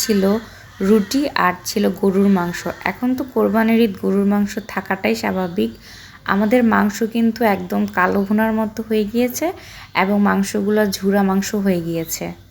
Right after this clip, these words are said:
আর এই ঝুরা মাংস দিয়ে রুটি খেতে কিন্তু খুবই মজা লাগে। আমি যেহেতু গ্রামের বাড়ি আছি, তো অনেক ধরনের নয়েজই আসতে পারে, প্লিজ এগুলো একটু অ্যাভয়েড করবেন। কেন জানি না, সব নয়েজগুলো আমি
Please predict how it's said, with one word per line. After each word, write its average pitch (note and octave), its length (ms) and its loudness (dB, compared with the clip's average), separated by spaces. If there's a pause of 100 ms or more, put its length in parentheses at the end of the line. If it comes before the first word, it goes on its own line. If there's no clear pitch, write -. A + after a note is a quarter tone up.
(400)
আর G3 80 4 (140)
এই G#3+ 160 2
ঝুরা A#3 320 2
মাংস A#3+ 200 0 (140)
দিয়ে B3+ 200 6
রুটি A3+ 260 0
খেতে A3+ 300 -2
কিন্তু A3 320 -4 (100)
খুবই A#3+ 220 0 (100)
মজা F#3+ 280 0
লাগে। F#3 220 -4 (300)
আমি G3+ 180 2
যেহেতু A3+ 320 -2
গ্রামের G3 380 2
বাড়ি A#3 180 2 (120)
আছি, G3 220 -6 (140)
তো G#3 40 -6 (160)
অনেক G3 180 0 (120)
ধরনের A3+ 320 0 (100)
নয়েজই F#3+ 440 0
আসতে - 300 -14
পারে, F#3 200 -4 (200)
প্লিজ G#3 240 0 (120)
এগুলো F#3+ 260 0
একটু F#3+ 140 -6 (100)
অ্যাভয়েড E3+ 380 0 (120)
করবেন। E3+ 340 -2 (600)
কেন A#3 180 6 (160)
জানি B3+ 300 4
না, A3+ 80 0 (240)
সব G3+ 220 4 (220)
নয়েজগুলো G3+ 500 0 (200)
আমি G3 140 2